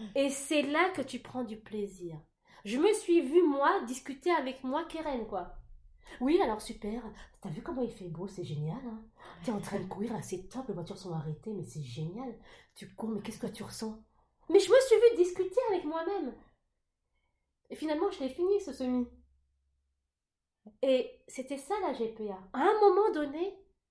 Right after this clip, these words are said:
pendant cette pause du covid, je me suis vue discuter avec moi-même.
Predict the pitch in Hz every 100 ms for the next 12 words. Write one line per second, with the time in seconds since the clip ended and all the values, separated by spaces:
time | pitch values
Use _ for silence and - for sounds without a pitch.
0 | _ _ _ - 269 285 285 - _ _
1 | _ - - 247 - 403 427 320 269 -
2 | 277 285 359 320 _ _ _ - 269 277
3 | 285 - 285 339 233 285 - - - -
4 | 330 254 247 240 226 208 175 165